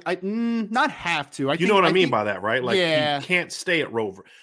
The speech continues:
Speaker 2: Like,
Speaker 1: No.
Speaker 2: Jeremiah
Speaker 1: Yeah.
Speaker 2: Owusu-Koramoah could have moved to Will, I think, if he needed to. Like,
Speaker 1: Sure.
Speaker 2: like, Drew Tranquill could have stayed at Rover. He was really good there,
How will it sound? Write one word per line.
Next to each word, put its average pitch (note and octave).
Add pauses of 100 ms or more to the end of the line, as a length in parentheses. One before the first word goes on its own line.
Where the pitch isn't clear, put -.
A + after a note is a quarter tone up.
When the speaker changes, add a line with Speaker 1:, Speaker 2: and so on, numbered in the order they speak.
(120)
Speaker 2:
Like, D#3+
Speaker 1:
No. D3
Speaker 2:
Jeremiah G#3
Speaker 1:
Yeah. D#3+
Speaker 2:
Owusu-Koramoah C#3
could B2+
have A2+
moved B2+
to G#2+
Will, F#2
I D#2+
think, -
if -
he G2
needed F2+
to. -
Like, G2 (160)
Speaker 1:
Sure. G#2+
Speaker 2:
like, C#3+
Drew G3+
Tranquill G3
could E3
have C3+
stayed E3
at G#2+
Rover. G2+ (160)
He B2+
was A#2
really D#3
good F#3
there, G2